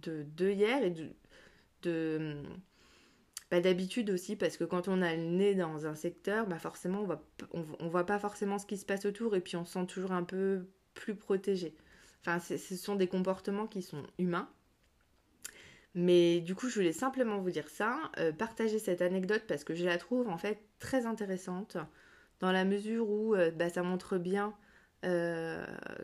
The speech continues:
que c'est pas évident parfois pour des, voilà, là, c'était un professionnel dans, dans l'anecdote que je, dont je vous ai fait part. C'était un professio-,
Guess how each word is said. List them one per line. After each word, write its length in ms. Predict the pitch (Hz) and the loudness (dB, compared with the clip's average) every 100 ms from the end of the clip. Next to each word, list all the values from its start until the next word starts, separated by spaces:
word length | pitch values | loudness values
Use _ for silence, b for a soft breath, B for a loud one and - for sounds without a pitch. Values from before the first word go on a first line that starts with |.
| - | -14
que 80 | - | -10
c'est 140 | - 220 | -2 4
pas 120 | 226 | 6
évident 340 | 220 202 214 | 4 2 0
parfois 380 | 220 185 - 202 | -2 -4 -2 -4
pour 220 | 196 185 | -4 -6
des, 800 | 170 165 165 165 165 - - - - | -4 -4 -4 -4 -4 -4 -4 -6 -2
voilà, 260 | 185 226 180 | 0 2 0
là, 80 | |
c'était 200 | 156 - | -2 -4
un 80 | 165 | -6
professionnel 640 | 170 190 185 185 190 196 | -2 -2 0 -2 0 -2
dans, 120 | 190 170 | -2 -4
dans 180 | - 170 | -6 -6
l'anecdote 500 | 170 170 170 180 175 | -4 -4 -2 -4 -4
que 140 | - | -8
je, 100 | 165 156 - - | -10 -10 -10 -10
dont 100 | 160 | -10
je 80 | 160 | -10
vous 100 | 165 | -8
ai 80 | 165 | -6
fait 140 | 165 | -6
part. 320 | 170 190 226 196 B B B | -2 -2 -2 -8 B B B
C'était 140 | - | -6
un 80 | 165 | -4
professio-, 440 | 175 180 185 175 | 0 0 0 -2